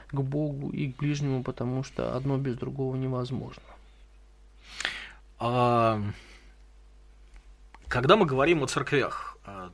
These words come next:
Speaker 2: в каждом послании церкви есть, они начинаются интересным образом, начинаются «ангел у такой-то церкви». Вот вопрос, который часто
Speaker 1: Мгм.
Speaker 2: задают: ангел — это ангел или ангел — это не ангел?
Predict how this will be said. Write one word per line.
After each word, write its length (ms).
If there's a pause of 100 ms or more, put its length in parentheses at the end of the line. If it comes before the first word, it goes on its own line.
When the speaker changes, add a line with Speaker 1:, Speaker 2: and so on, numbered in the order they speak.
(280)
Speaker 2:
в 160
каждом 380
послании 360
церкви 340
есть, 420
они 200
начинаются 400
интересным 360
образом, 380
начинаются 520
«ангел 300
у 60
такой-то 380
церкви». 380 (640)
Вот 200
вопрос, 260
который 180
часто 320
Speaker 1:
Мгм. 80
Speaker 2:
задают: 400 (260)
ангел — 540
это 240
ангел 480 (260)
или 200
ангел — 420
это 140
не 280
ангел? 380